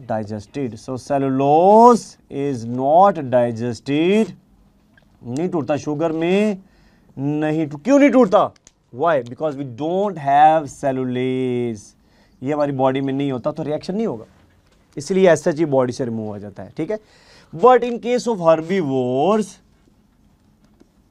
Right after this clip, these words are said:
आपको आइडिया कि हर्बीवोर्स की गट में रहते हैं कुछ माइक्रोब्स, राइट? So सेलुलोज,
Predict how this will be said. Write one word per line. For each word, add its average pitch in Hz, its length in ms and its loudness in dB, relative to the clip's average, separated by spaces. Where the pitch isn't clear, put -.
आपको 135 220 -2
आइडिया 151 240 2
कि 175 120 -6
हर्बीवोर्स 190 680 2
की 208 120 -4
गट 170 400 0
में 196 200 0
रहते 165 240 0
हैं 185 60 -6
कुछ 180 220 -6
माइक्रोब्स, 127 840 -2
राइट? 165 180 -8
So 127 40 -12
सेलुलोज, 139 880 0